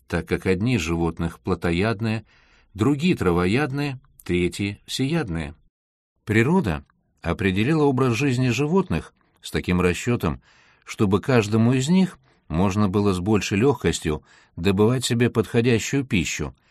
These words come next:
Не одна и та же пища по природе приятна каждому животному, но одному подходит одна, другому другая,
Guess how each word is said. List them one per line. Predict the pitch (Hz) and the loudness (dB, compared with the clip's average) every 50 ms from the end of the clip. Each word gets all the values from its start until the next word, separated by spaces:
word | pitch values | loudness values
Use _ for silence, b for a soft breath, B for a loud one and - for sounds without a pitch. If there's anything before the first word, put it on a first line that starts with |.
| b b b b b b b b b b - | b b b b b b b b b b -4
Не | 92 98 107 110 | 0 2 2 2
одна | 110 107 107 120 117 110 104 | 2 2 0 0 2 2 0
и | |
та | 87 - 104 | 0 0 0
же | 98 87 104 98 | 0 0 -2 -2
пища | - - 139 139 123 - - 87 | -2 -2 -4 -2 -2 -2 -2 -2
по | - - 82 | 0 -2 -2
природе | - 90 92 92 104 110 98 104 | 0 0 0 2 2 2 2 0
приятна | 87 - 95 95 98 101 95 - 107 98 87 | 0 0 0 0 2 0 0 -2 -4 -4 -2
каждому | - 104 95 87 87 101 98 101 | 0 0 0 0 0 0 0 0
животному, | 98 90 120 120 117 104 87 82 - 80 78 78 76 67 - b b b b b b b b b b | 0 0 0 0 2 2 0 0 0 -2 -2 -2 -4 -6 -8 b b b b b b b b b b
но | 85 87 104 110 | -2 0 2 2
одному | 107 98 113 131 143 175 180 | 2 2 0 2 4 2 2
подходит | - - 90 - - - 101 90 92 85 - 95 | 4 2 0 0 0 -2 0 0 0 0 0 -2
одна, | 95 95 113 123 139 156 151 - b b b b b b b | -2 0 0 0 0 0 -4 -6 b b b b b b b
другому | - 80 92 - - 143 143 143 151 | -2 0 0 2 2 2 2 2 2
другая, | 139 170 185 160 139 113 92 82 76 71 - | 2 2 2 2 4 2 2 2 0 -4 -8